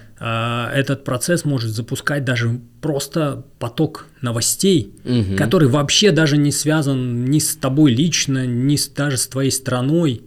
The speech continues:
Speaker 1: понимаете?
Speaker 2: Да.
Speaker 1: Потому что мы так устроены, что этот процесс все равно, весь этот механизм включает, несмотря на то, что это происходит не с тобой лично,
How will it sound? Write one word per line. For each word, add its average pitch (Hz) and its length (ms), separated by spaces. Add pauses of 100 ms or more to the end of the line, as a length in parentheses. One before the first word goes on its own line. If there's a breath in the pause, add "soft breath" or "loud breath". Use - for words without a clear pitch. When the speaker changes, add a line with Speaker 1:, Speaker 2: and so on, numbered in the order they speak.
(100)
Speaker 1:
понимаете? 120 560
Speaker 2:
Да. 101 80
Speaker 1:
Потому 110 280
что 120 200 (440 loud breath)
мы 160 260
так 139 220
устроены, 156 560
что - 180
этот 123 220
процесс 131 400
все 135 140
равно, 139 360
весь 113 340
этот - 200
механизм 120 560
включает, - 760 (580 soft breath)
несмотря 131 420
на 127 120
то, 160 140
что - 180
это 117 280 (320 loud breath)
происходит 117 580
не 117 80
с 113 100
тобой 113 440 (340 soft breath)
лично, 139 600